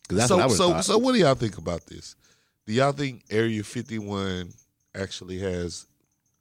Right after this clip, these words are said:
Speaker 2: aliens or U F Os? Or
Speaker 1: I
Speaker 2: do y'all think it's just secret technology?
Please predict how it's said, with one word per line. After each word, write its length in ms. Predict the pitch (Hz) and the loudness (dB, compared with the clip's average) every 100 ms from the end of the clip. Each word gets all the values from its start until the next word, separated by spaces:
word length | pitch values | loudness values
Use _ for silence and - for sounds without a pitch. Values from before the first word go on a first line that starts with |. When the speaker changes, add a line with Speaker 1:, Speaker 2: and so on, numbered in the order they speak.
| _ _ _ _ _ 101 | _ _ _ _ _ -6
Speaker 2:
aliens 800 | 98 95 101 101 98 95 92 | -4 -2 -4 -4 -6 -8 -12
or 140 | 90 90 | -12 -10
U 240 | 95 95 | -8 -8
F 160 | 90 - | -8 -10
Os? 400 | 113 - - - - - - - | -12 -10 -14 -18 -12 -12 -12 0
Or 80 | 117 | 2
Speaker 1:
I 20 | |
Speaker 2:
do 80 | 120 | 4
y'all 260 | 117 110 107 | 6 6 4
think 260 | - 107 | 2 0
it's 180 | 98 87 | 2 0
just 420 | 80 92 82 - - _ _ _ _ - - - - _ _ | 0 0 0 -8 -12 _ _ _ _ -20 -20 -20 -20 _ _
secret 440 | - 117 87 90 - | -4 -2 0 -2 0
technology? 760 | 98 90 98 92 85 90 87 | -2 -2 -2 -2 -4 -8 -12